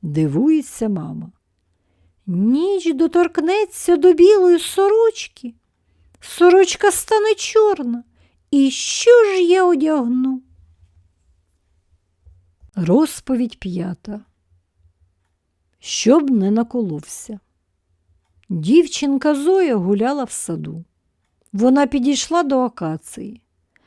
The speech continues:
На акації гострі-пригострі колючки. Над акацією літає барвистий метелик.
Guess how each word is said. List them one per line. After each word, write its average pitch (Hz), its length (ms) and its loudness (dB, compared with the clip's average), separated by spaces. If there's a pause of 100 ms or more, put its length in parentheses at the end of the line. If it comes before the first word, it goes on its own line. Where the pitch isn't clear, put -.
(180)
На 220 260 4
акації 311 680 2
гострі-пригострі 269 1700 0
колючки. 233 680 -8 (920)
Над 190 280 0
акацією 285 720 2
літає 302 520 0
барвистий 302 680 -2
метелик. 247 800 -8